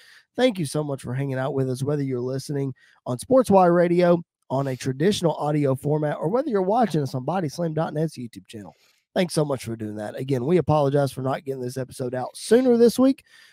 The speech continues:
We know some of this stuff is a little bit old news. We got SmackDown coming up tonight, but we wanted to catch you up,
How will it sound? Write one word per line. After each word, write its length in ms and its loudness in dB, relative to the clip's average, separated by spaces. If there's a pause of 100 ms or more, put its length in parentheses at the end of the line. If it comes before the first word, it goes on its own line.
(120)
We 120 2
know 140 4
some 220 2
of 120 0
this 180 0
stuff 400 -4
is 320 -2
a 80 -6
little 240 4
bit 160 0
old 240 4
news. 480 4
We 80 -2
got 140 -8
SmackDown 580 0
coming 160 0
up 140 0
tonight, 240 -2
but 140 -2
we 140 4
wanted 260 4
to 40 2
catch 300 0
you 140 6
up, 120 2